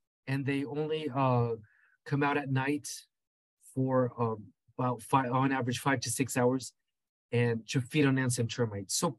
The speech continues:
you never get to see them 'cause they're strictly nocturnal. So when we, when I first started this, the project, you know, I got my first picture of a giant armadillo. At first, I was getting, I, 'cause I placed the cameras in front of burrows, I was getting lots of images of animals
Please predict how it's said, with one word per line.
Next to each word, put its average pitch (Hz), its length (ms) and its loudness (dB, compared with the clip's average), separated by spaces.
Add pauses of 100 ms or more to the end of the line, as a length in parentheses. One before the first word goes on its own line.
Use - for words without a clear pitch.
you 180 140 0
never 214 240 4
get 185 200 -2
to 165 80 -6
see - 240 0
them 120 240 0
'cause 131 160 -4
they're 131 120 -2
strictly 147 400 -2
nocturnal. 127 580 -4 (2000)
So 160 380 6 (460)
when 170 220 2
we, 202 140 0
when 165 140 2
I 180 80 4
first 208 280 2
started 175 340 2
this, 143 240 0
the 127 120 -2
project, 127 500 -2
you 147 100 -4
know, 143 80 0
I 131 60 0
got 147 220 2
my 143 120 0
first 156 280 -2
picture 156 220 -4
of 135 60 0
a 139 40 -2
giant 135 280 0
armadillo. 147 340 0
At 135 160 -4 (140)
first, 160 520 0 (720)
I 151 80 -2
was 170 220 -4
getting, 151 360 0
I, 151 120 0
'cause 143 160 -4
I 151 80 4
placed 180 300 -4
the 165 100 -4
cameras 160 400 -2
in 139 100 2
front 143 240 0
of 131 80 0
burrows, 139 360 4
I 151 60 0
was 131 140 -2
getting 156 260 -2
lots 147 380 0
of 151 120 -4
images 135 520 -2
of 120 120 -4
animals 143 540 -2